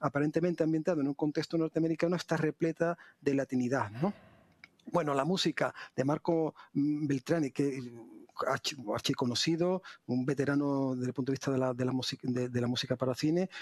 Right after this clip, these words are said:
contarle que siempre se ha especializado, ha tenido una cierta predilección por el cine de terror o cine de, de mucha acción, ¿eh? Y Scream o La Monja dos, que también nosotros hemos hablado sobre ella, ¿verdad?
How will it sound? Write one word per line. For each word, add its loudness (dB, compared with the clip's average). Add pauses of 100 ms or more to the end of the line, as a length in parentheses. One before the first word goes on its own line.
(120)
contarle 0
que 2
siempre 2
se 2
ha 2
especializado, 2
ha 0
tenido 2
una -2
cierta 0
predilección 0
por 0
el -2
cine 2
de 0
terror 0 (280)
o 0
cine 2
de, 0 (100)
de -2
mucha 2
acción, 0 (300)
¿eh? 2 (300)
Y 2 (240)
Scream 2
o 0
La 2
Monja 2
dos, 0
que 0
también 0
nosotros -2
hemos 2
hablado 0
sobre -2
ella, 0
¿verdad? -2